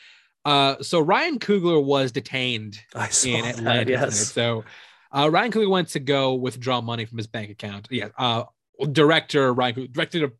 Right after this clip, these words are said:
Speaker 1: fucking billion dollar movie a few years ago, Ryan Coogler.
Speaker 2: <laughs> Yeah, that
Speaker 1: Uh,
Speaker 2: guy.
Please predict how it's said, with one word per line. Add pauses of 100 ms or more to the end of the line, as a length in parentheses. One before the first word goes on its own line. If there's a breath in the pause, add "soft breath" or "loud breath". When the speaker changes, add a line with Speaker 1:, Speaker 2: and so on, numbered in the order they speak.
Speaker 1:
fucking
billion
dollar
movie
a
few
years
ago,
Ryan
Coogler. (180 loud breath)
Speaker 2:
<laughs>
Yeah, (580 loud breath)
that
Speaker 1:
Uh,
Speaker 2:
guy.